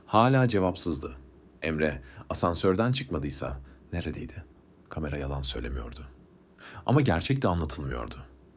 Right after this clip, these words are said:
Bu çelişki dosyanın merkezine yerleşti. Dördüncü bölümde soruşturma apartmanın kendisine odaklandı. Polis,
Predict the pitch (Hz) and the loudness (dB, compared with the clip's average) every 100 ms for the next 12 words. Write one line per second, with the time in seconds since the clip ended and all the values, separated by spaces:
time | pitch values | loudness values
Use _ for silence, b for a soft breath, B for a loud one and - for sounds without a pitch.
0 | - - - - - - 73 - - 90 | -20 -20 -20 -12 -6 -2 -2 -2 -2 -2
1 | 107 B B - 120 131 110 107 98 80 | -4 B B 2 4 6 4 4 4 2
2 | 80 78 78 71 69 64 - - - - | 0 -4 -2 -4 -4 -6 -6 -10 -16 -20
3 | - _ _ - 98 107 147 190 202 123 | -20 _ _ 8 12 12 12 10 12 12
4 | 87 78 - 78 80 - 78 78 90 117 | 12 6 6 6 6 4 2 4 2 2
5 | B - 82 - - 110 107 87 82 80 | B -2 4 6 6 4 6 4 4 2
6 | 85 76 67 65 64 60 - B B - | 2 2 2 -2 -4 -6 -10 B B -4
7 | - 73 110 - | 4 8 8 4